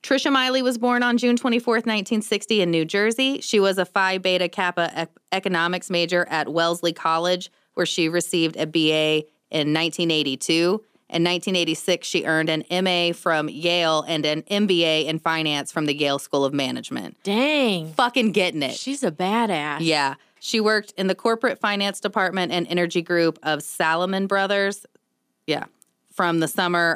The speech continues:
Speaker 1: of eighty-six up until her attack. Uh, she tell, like, in some of the interviews I've seen with her,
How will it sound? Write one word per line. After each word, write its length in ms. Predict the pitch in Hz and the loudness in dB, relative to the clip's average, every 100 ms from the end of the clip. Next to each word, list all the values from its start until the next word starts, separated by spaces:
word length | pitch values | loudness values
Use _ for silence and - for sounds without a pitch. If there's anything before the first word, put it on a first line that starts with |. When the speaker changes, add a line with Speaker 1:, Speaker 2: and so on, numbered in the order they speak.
| - | 0
Speaker 1:
of 260 | 151 147 - | 0 0 -2
eighty-six 640 | 160 151 - 160 156 - | -2 -2 -2 -4 -4 -6
up 160 | - 156 | -6 -4
until 360 | 143 - 131 131 | -4 -2 -2 0
her 140 | 135 | -2
attack. 500 | 131 - 127 - - _ _ _ _ - | -4 -6 -6 -8 -16 _ _ _ _ -2
Uh, 220 | 170 170 | 0 0
she 680 | - 233 214 208 208 196 156 - _ | -2 0 2 2 2 0 -4 -10 _
tell, 260 | - 220 185 | -4 -2 0
like, 220 | 190 190 - | -2 -4 -4
in 420 | 185 180 175 151 _ | -2 -2 -4 -6 _
some 180 | - 185 | -6 -4
of 60 | 170 | -2
the 100 | 165 | -2
interviews 300 | 165 160 156 | 0 0 -2
I've 100 | 156 | -4
seen 220 | - 160 | -2 -2
with 120 | 156 | 0
her, 280 | 160 156 151 | 0 0 -2